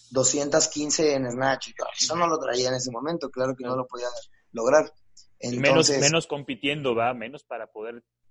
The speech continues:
Speaker 2: pegarse a alguien más, pues.
Speaker 1: Ajá, exacto, lo hacía
Speaker 2: Sí.
Speaker 1: de una, de un, de una rep.
Speaker 2: Sí, claro, sí.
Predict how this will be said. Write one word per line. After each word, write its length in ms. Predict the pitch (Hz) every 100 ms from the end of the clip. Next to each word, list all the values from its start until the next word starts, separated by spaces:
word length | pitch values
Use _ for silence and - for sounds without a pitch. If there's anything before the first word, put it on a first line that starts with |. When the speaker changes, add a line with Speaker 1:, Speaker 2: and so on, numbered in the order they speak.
| -
Speaker 2:
pegarse 360 | 110 113 113
a 40 | 120
alguien 200 | 117 110
más, 220 | 120 117
pues. 140 | 107 131
Speaker 1:
Ajá, 300 | 127 147 151
exacto, 420 | - 156 156 143
lo 140 | 131
hacía 220 | 113 151
Speaker 2:
Sí. 80 | 165
Speaker 1:
de 60 | 156
una, 300 | 156 135 127
de 140 | - 139
un, 220 | 147 139
de 80 | 135
una 200 | 151 131
rep. 200 | 135 135 _ -
Speaker 2:
Sí, 180 | - 117
claro, 280 | 117 110 104
sí. 240 | - 104